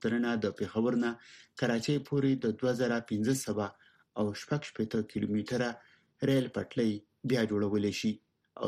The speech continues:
د مسافرو ریل ګاډي رفتار به د ګنټې په حساب د یو سل او لس کیلومتر نه یو سل او پنځه شپېته کیلومتر ته زیاتولی شي.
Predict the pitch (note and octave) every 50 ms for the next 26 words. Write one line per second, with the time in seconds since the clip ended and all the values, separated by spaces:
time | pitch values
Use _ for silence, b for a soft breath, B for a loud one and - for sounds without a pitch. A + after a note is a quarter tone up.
0 | G#2 - G#2 G2+ G2 - G2+ F#2+ - - C3+ B2+ A#2+ A#2+ A#2 - b b b b
1 | b b - A2 G2 G2+ G2+ A2 G#2+ G2+ G2 G2+ G2 G2 F#2+ - - - B2+ A#2+
2 | A#2+ A#2 - A#2 A2+ A2+ b b b b b _ _ - A2 G#2 G#2+ G#2+ A2+ A2+
3 | A2 A2 - D3+ C3+ - - G2+ G2+ G2+ - - A2+ G2+ G#2 - - _ _ _
4 | _ _ _ _ - A#2+ B2+ C3+ C3+ C3 - - B2+ B2 - - - G#2 A#2 C3
5 | C#3+ C#3 - - - G#2+ G#2 G2+ G#2+ G2+ - - B2 A#2+ A2 G#2+ G2+ G2 b b
6 | b b b b b b _ _ - C#3 C#3+ C#3 C3+ - A#2+ - - F#2 G2 -
7 | - - A2+ A2 A#2 C#3 C3+ - - A2+ G#2 - G#2+ G#2 - - A2 G#2 G#2+ A2+
8 | A2 - A2 G#2 G2 - G2+ G2+ F#2+ A2 G#2+ G2+ - A2 G#2 G#2+ G2+ G#2 G2+ -
9 | - A2+